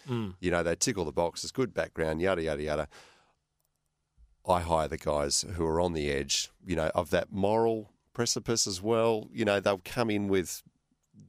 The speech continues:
Speaker 2: bleached hair and nose rings and, y-, you know, all sorts of weird pe-, they're, they're the people on the, you know, from first appearance might be on the fringes.
Speaker 1: Mm.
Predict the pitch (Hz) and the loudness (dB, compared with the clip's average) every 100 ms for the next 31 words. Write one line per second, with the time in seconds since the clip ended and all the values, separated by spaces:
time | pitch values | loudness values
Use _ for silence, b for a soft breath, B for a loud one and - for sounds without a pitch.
0 | _ _ - 101 107 104 - - 101 107 | _ _ -4 0 0 0 -2 -2 2 2
1 | 104 104 101 90 82 82 82 101 104 107 | 4 4 4 2 0 -4 -4 2 4 4
2 | 98 92 107 104 104 90 90 90 101 - | 0 0 0 0 -2 0 0 0 -4 -2
3 | 104 92 90 95 107 104 110 - - 95 | 0 2 2 0 -2 0 -2 -4 -4 -2
4 | 98 95 - 110 - 120 104 - - 113 | -2 -2 -2 -4 -2 -2 -2 -4 -2 0
5 | 104 - 113 107 95 85 78 B B B | 0 0 -2 0 0 0 -4 B B B
6 | B B _ 110 82 82 - 87 107 95 | B B _ -2 0 0 -2 -2 0 -2
7 | 90 - 90 90 98 95 - 85 80 - | -4 -2 -2 -2 -2 -2 0 -2 -2 -2
8 | 95 87 73 85 113 101 | -2 0 -4 -4 -4 -6